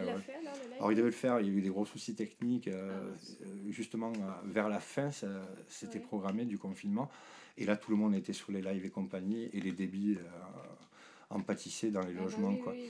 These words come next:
Speaker 1: tu m'étonnes,
Speaker 2: Donc, il a
Speaker 1: ouais.
Speaker 2: pas pu faire le live, ça s'est pas refait, mais rien que d'avoir eu, euh,
Speaker 1: Ouais.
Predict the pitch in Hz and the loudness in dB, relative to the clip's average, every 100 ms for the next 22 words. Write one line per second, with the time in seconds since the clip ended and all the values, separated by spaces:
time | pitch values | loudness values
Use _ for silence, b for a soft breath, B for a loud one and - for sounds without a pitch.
0 | - - - 107 98 - 143 104 98 - | -12 -14 -6 -2 -2 0 0 0 -2 -2
1 | - 104 92 95 98 107 90 98 90 82 | 2 4 4 4 4 2 0 -6 -6 -2
2 | 90 90 - 113 113 85 95 107 107 95 | 0 0 0 2 2 0 0 2 2 2
3 | 98 98 101 98 | 4 6 6 4